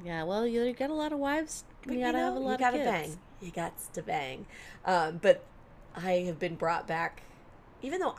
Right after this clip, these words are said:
Speaker 2: I didn't really live in a Mormon household, like, as much as you did, 'cause Mom was Wiccan for a while or whatever, and I mainly lived with her, and Ma-,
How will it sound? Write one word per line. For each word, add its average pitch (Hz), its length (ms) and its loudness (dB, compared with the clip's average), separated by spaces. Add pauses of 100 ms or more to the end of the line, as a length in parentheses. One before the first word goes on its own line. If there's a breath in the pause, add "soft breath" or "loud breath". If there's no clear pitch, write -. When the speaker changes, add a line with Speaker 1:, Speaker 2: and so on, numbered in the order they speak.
Speaker 2:
I 208 140 -2
didn't 240 260 -4
really 185 360 -2
live 180 260 -2
in 196 80 -6
a 185 60 -6 (180)
Mormon 175 320 -2
household, 165 400 -4
like, 160 160 -6
as 165 100 -12
much 165 160 -6
as 151 160 -4
you 147 200 -6
did, 180 340 4
'cause 165 160 -6
Mom 156 280 -4
was 156 120 -6
Wiccan 147 400 -6
for 165 160 -2
a 165 60 2
while 170 360 4
or 165 80 0
whatever, 165 380 0
and 156 160 -6
I 165 80 -6
mainly 156 240 -6
lived 160 200 -6
with - 100 -10
her, 165 160 -4
and 156 100 -8
Ma-, 160 80 -4